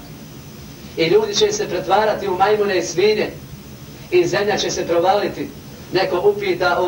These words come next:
Allahov poslaniče, a kada to?” A poslanik, sallallahu alejhi ve selleme, odgovara: „Kada se pojave muzičari, instrumenti i proširi se pijenje alkohola i poveća se broj razvratnih pjevaljki.”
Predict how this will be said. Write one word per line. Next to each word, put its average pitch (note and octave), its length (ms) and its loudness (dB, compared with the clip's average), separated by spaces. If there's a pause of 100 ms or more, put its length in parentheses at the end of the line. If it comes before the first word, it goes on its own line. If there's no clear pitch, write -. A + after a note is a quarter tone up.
Allahov E3+ 420 2
poslaniče, E3+ 580 -2 (680)
a G#3 140 2
kada A3 440 2
to?” G#3+ 280 0 (220)
A D3+ 100 4
poslanik, E3+ 440 0
sallallahu E3+ 540 0
alejhi D#3 220 2
ve D3 60 0
selleme, D#3+ 440 0 (280)
odgovara: E3 640 2 (240)
„Kada F#3+ 260 2
se F#3+ 180 -4
pojave G#3 440 4
muzičari, G#3 640 2 (260)
instrumenti F3+ 920 0 (280)
i - 220 0 (160)
proširi - 480 2
se - 280 -2
pijenje G3+ 340 2
alkohola F#3+ 600 2
i E3+ 80 -2
poveća F#3+ 480 0
se F3 160 -2
broj F#3 400 0 (300)
razvratnih F3 640 0
pjevaljki.” E3+ 600 0